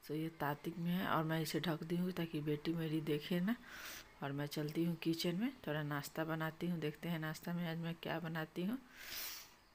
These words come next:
तो मेरे की रूम से स-, के सामने ही किचन है। तो देख सकते हैं, अब मैं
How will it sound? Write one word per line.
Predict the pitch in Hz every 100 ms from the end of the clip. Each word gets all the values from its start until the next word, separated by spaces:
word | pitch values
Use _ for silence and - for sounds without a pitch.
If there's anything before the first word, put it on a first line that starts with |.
| - - - - - - - - - -
तो | 170
मेरे | 170 180 175 165 175
की | - 165
रूम | 165 175 180
से | - 175
स-, | - - - - -
के | 185
सामने | 180 170 165 170
ही | 175 175
किचन | 170 170 185 175
है। | 226 277 - - - - - - - - - - - - - - -
तो | 180 175 160 156 160 - 175
देख | 165 165
सकते | - 175 - 190
हैं, | 214 247 - - - - - - - - -
अब | 160
मैं | 165 165 160